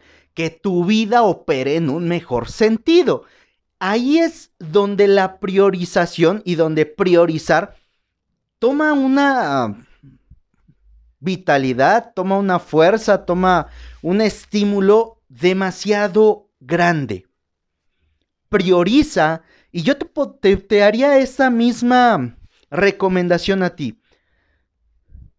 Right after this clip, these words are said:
Todas las noches o todas las mañanas al iniciar tu día, escoge cuáles son las cinco cosas más importantes que tienes que hacer. ¿Cuáles son las cinco actividades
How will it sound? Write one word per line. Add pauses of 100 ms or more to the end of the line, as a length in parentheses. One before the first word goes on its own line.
Todas
las
noches
o
todas
las
mañanas
al
iniciar
tu
día,
escoge
cuáles
son
las
cinco
cosas
más
importantes
que
tienes
que
hacer. (480)
¿Cuáles
son (340)
las
cinco
actividades